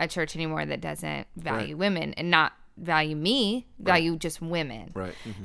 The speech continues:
Speaker 1: And seeing that. And so, um, but that stems from what's, what's tough is when people hear that and they think, like, "Oh, that's just because you're a woman and that, and you teach and blah, blah, blah," and going, "No, that actually stems from, I actually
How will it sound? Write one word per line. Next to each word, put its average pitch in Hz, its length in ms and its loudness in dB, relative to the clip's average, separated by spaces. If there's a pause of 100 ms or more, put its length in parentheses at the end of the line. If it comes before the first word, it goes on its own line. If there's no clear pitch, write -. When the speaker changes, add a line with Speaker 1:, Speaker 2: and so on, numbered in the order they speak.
Speaker 1:
And 185 220 8
seeing 175 400 4
that. 139 320 -2
And 180 180 -2
so, 160 540 6
um, 165 560 2 (220)
but 175 320 8
that 175 320 8
stems 175 380 2
from 160 460 4
what's, 196 200 2 (220)
what's - 220 0
tough 233 240 8
is 180 100 2
when 180 100 2
people 175 220 4
hear 208 200 4
that 185 80 6
and 156 80 2
they 165 80 4
think, 165 200 -2
like, 165 220 0
"Oh, 196 80 6
that's 196 180 4
just - 140 -4
because 180 280 0
you're 170 140 6
a 160 80 6
woman 165 320 2
and 160 220 0
that, 160 200 0
and 175 160 0
you 165 140 0
teach 160 340 -4
and 170 80 -2
blah, 160 100 2
blah, 160 120 0
blah," 175 200 8
and 165 140 2
going, 175 280 2
"No, 170 340 6
that 165 140 2
actually 165 300 2
stems 170 440 0
from, 165 400 0 (300)
I 190 80 10
actually 175 340 4